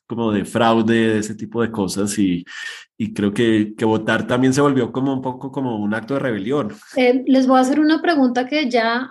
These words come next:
Speaker 2: de alguna manera la han mencionado, Lucas, tú hablaste un poco de eso, y es, eh, sobre los jóvenes que participan ahora, no solamente a través del voto, eh, sino a partir de la, pues, con la, a través de las movilizaciones que hemos visto y de otras maneras.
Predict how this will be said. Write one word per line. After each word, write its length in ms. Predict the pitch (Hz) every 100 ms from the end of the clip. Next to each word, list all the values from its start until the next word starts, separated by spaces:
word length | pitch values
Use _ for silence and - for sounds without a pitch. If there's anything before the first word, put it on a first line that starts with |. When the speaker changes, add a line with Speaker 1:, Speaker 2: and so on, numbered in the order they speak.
| 285
Speaker 2:
de 100 | 254
alguna 260 | 294 285 285
manera 260 | 285 240 233
la 140 | 247
han 80 | 254
mencionado, 580 | 269 269 254 226 247 254
Lucas, 540 | 240 254 - 247 -
tú 100 | 247
hablaste 320 | 233 240 240
un 80 | 254
poco 300 | 254 254 269
de 160 | 269 254
eso, 200 | 254 262
y 140 | 254
es, 380 | 233 226 - _
eh, 380 | 247 254 254 -
sobre 680 | - 285 277 269 269 226 214 - _ _ -
los 280 | 254 233
jóvenes 580 | - 294 262 262 294 311
que 140 | - 302
participan 640 | 240 233 214 220 214 233
ahora, 640 | 262 240 214 208 214 220
no 160 | 233 233
solamente 460 | 233 254 262 262 277
a 40 |
través 400 | 285 277 220 208
del 180 | 214 214
voto, 580 | 240 240 240 240 254 - _
eh, 280 | 247 220 208
sino 540 | 208 233 208 196 185 - 247
a 240 | 202 196 - _
partir 320 | 196 185 208
de 100 | 196
la, 220 | 208 226 -
pues, 160 | 208 190
con 160 | 208 202
la, 180 | 196 -
a 80 | 185
través 240 | 196 185
de 60 | 202
las 100 | 226
movilizaciones 760 | 233 220 196 185 180 214 208
que 120 | -
hemos 200 | 214 214
visto 300 | 240 226 226
y 40 | 226
de 60 |
otras 240 | 220 226 220
maneras. 460 | 220 202 196 -